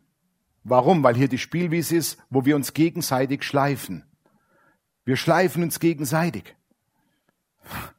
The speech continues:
Ja oder nein? Schau dir Steine an, die in einem Flussbett liegen. Ob die groß oder klein sind, die sind wahnsinnig eckig und scharfkantig. Stimmt's?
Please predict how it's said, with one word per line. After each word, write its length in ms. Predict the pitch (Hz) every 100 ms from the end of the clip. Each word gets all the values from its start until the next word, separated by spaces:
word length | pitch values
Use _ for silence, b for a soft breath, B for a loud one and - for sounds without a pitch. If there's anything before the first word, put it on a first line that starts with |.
| _ _ _ _ _ _ _ _ -
Ja 220 | 110 170
oder 140 | 233
nein? 360 | 262 254 131 85 _ _ _ - - _ _ _ _ _ _ _ _
Schau 280 | - 135 175
dir 320 | 208 208 - -
Steine 460 | - 151 180 196
an, 200 | 190 196
die 120 | 151
in 80 | 160
einem 240 | 156 156 143
Flussbett 500 | 175 180 - 131 110
liegen. 420 | 107 95 82 b b b b
Ob 220 | - 135
die 140 | 147 139
groß 360 | 143 185 196
oder 220 | 196 180
klein 340 | - 156 180 190
sind, 380 | - 196 202 151
die 60 |
sind 280 | - 151 135
wahnsinnig 680 | 143 170 175 170 175 135 -
eckig 560 | 165 143 165 - - _ _ _ _ _
und 180 | 160 143
scharfkantig. 640 | 147 147 - 113 104 95
Stimmt's? 480 | - 226 247 -